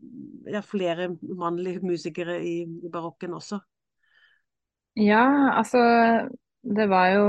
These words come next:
Speaker 2: eh, kvinner fikk jo, eh, spille instrumenter, absolutt, hvis man kom fra en, eh, velstående familie, men de kunne aldri spille blåseinstrument, for det var jo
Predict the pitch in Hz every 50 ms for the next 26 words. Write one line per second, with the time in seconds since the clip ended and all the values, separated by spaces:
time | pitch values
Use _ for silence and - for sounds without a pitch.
0 | 202 202 202 202 196 196 196 196 196 202 208 220 _ _ _ _ _ _ _ _
1 | _ _ _ - - 254 226 185 190 208 247 254 - 220 202 - - 220 214 208
2 | 208 208 208 202 202 202 202 202 202 196 196 196 196 202 202 208 208 - - -
3 | 214 196 170 160 165 160 160 160 165 - - 226 214 175 165 165 - - 185 -
4 | - - - - - 185 180 185 185 - - - - 180 - - 190 180 175 180
5 | - 170 160 160 - - 156 151 151 156 151 151 151 151 147 - - 165 185 _
6 | _ _ _ _ _ _ _ - 185 180 170 - - 175 170 165 165 - - 190
7 | 185 180 170 170 190 226 254 247 226 214 220 247 262 247 214 - _ - - -
8 | - - - - - _ _ _ _ _ _ _ _ _ _ _ _ _ _ _
9 | - 196 208 208 202 202 196 196 196 196 196 196 - - _ - - 202 185 -
10 | 185 175 165 170 175 - - 185 175 170 170 175 170 165 160 - - - - -
11 | - - 160 170 165 160 - - - - - 185 175 180 175 175 175 175 175 170
12 | 170 170 170 170 170 165 165 160 165 165 165